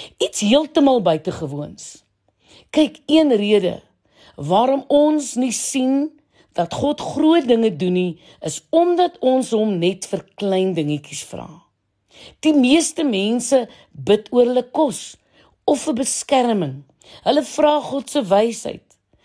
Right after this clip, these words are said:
Nou, maar dit is alles goed en wel, maar dit beperk God in wat hy kan doen. Man, daar behoort iets te wees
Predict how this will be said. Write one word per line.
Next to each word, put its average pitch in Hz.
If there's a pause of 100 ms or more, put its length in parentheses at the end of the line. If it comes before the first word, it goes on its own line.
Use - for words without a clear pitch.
(240)
Nou, 339
maar 403 (360)
dit 285
is 370
alles 339
goed 262
en 233
wel, 175 (420)
maar 208
dit 254
beperk 302
God - (380)
in 214
wat 185
hy 196
kan 175
doen. 151 (1080)
Man, 339
daar 294
behoort 226
iets -
te 285
wees 175